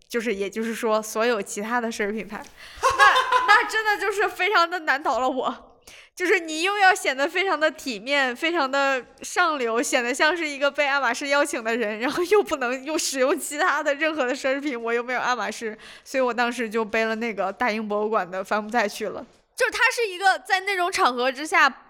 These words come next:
不算错，但是你不能说它特别对，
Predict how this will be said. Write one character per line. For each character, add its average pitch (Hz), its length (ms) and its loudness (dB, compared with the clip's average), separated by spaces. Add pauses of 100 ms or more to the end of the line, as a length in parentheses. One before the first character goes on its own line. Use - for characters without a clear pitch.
(180)
不 254 140 -6
算 320 280 2
错， 311 300 -2
但 381 160 4
是 392 80 -2
你 330 80 -4
不 294 140 -4
能 359 120 2
说 359 120 2
它 381 100 6
特 381 180 -2
别 320 80 2 (160)
对， 392 360 0